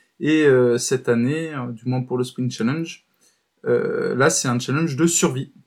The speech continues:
Donc, euh, on, on a des personnages, donc des héros qui sont sur une carte.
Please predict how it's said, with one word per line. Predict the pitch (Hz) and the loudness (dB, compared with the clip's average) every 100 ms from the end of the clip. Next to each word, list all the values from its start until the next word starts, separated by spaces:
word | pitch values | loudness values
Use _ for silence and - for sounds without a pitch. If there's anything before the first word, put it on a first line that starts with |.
| _ _ _ _ _ - | _ _ _ _ _ -18
Donc, | 117 123 123 127 _ | -10 -4 -4 -4 _
euh, | 123 117 - - - - - | -4 -4 -4 -4 -6 -10 -8
on, | 127 120 113 120 - - - - 127 | -4 -4 -6 -10 -14 -18 -20 -18 -6
on | 123 | -2
a | 135 | -2
des | 139 | -2
personnages, | 131 131 - 135 139 139 | -2 -4 -4 -2 -2 -2
donc | 123 123 | -2 -2
des | 117 | 0
héros | 120 117 131 | 0 0 -2
qui | - - | -4 -14
sont | 120 | -12
sur | 120 117 | -12 -8
une | 104 | -8
carte. | - 180 - - | -6 -10 -12 -20